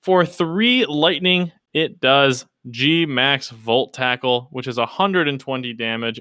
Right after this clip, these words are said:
You may discard all of your energy. If you do, it does a hundred and fifty more. So it does two seventy at best.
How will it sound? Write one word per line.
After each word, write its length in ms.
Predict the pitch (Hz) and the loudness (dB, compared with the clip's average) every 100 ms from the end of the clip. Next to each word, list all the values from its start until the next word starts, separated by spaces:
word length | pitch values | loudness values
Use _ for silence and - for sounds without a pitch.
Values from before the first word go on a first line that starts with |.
| - | -10
You 200 | 127 127 | -6 -6
may 460 | 117 117 143 226 233 | -6 -4 0 2 2
discard 480 | 135 - 131 113 | 0 2 2 2
all 260 | - 107 107 | 0 -2 -2
of 60 | 101 | -4
your 120 | 98 | -8
energy. 460 | 101 107 127 190 _ _ 147 | -8 -8 -6 -8 _ _ -4
If 160 | 127 | -2
you 100 | 120 | 0
do, 200 | 147 214 | 4 4
it 60 | 220 _ _ | 2 _ _
does 140 | 131 123 | -4 -4
a 60 | |
hundred 280 | 117 123 127 | -2 0 2
and 160 | 135 131 | 0 -2
fifty 360 | 104 101 120 | -6 -4 -4
more. 400 | 131 180 117 - _ _ _ _ _ _ | 2 2 2 -4 _ _ _ _ _ _
So 200 | - - | -14 -8
it 60 | 101 | -4
does 180 | 98 - | -4 -6
two 220 | - 123 | -6 -4
seventy 640 | - 135 135 143 143 143 - | 0 0 2 2 0 0 -8
at 160 | - _ - | -20 _ -2
best. 440 | 175 190 - - | 0 2 -2 -12